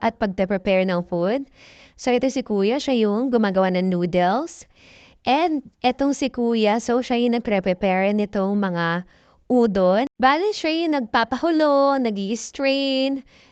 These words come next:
and naglalagay nga sa bowl nitong mga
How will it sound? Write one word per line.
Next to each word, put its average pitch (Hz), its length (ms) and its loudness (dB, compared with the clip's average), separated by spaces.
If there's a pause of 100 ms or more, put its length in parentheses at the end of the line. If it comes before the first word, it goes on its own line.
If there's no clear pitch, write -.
(120)
and 247 440 2
naglalagay 233 520 2
nga 214 160 0
sa 247 120 -4
bowl 202 320 2
nitong 226 360 -2
mga 214 180 -2